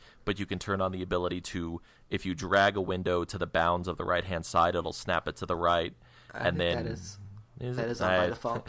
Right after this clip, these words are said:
Speaker 1: <laughs> not using it enough to
Speaker 2: Yeah.
Speaker 1: know. <laughs> Um, you, you drag something to the
Speaker 2: <laughs>
Speaker 1: top bounds, it does a little maximizing, uh, uh, outline gesture. You let go, and it maximizes the screen. Uh, it maximizes the window, which is odd considering that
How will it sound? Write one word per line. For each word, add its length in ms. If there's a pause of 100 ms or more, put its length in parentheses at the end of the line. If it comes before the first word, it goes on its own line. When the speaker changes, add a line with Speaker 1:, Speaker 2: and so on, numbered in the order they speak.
(140)
Speaker 1:
<laughs> 120
not 300
using 260
it 80
enough 240
to 80
Speaker 2:
Yeah. 80
Speaker 1:
know. 800
<laughs> 60 (400)
Um, 240
you, 140
you 160
drag 260
something 300
to 80
the 80
Speaker 2:
<laughs> 120
Speaker 1:
top 160
bounds, 360
it 80
does 180
a 20
little 220
maximizing, 960 (260)
uh, 220 (240)
uh, 300 (120)
outline 540
gesture. 440
You 180
let 200
go, 240
and 80
it 80
maximizes 720
the 100
screen. 480 (360)
Uh, 80
it 180
maximizes 500
the 80
window, 400
which 180
is 300
odd 300
considering 460
that 160